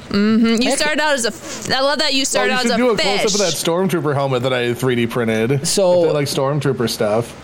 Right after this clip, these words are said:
Speaker 2: Vree Dog Knights, I can absolutely do that too. You want me to use the droid cam?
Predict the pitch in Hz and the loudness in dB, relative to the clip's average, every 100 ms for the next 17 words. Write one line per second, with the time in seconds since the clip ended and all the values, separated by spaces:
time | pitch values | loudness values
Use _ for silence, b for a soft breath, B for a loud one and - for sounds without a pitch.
0 | - 147 143 165 170 156 147 143 139 135 | -10 -4 2 4 4 2 2 2 2 2
1 | 131 175 147 131 127 131 - 135 98 131 | 2 0 -2 -2 -2 -2 0 0 2 2
2 | 127 123 104 147 139 139 135 139 127 143 | 2 2 0 0 0 2 2 2 2 2
3 | 139 139 135 143 143 185 247 | 2 2 2 0 0 0 -2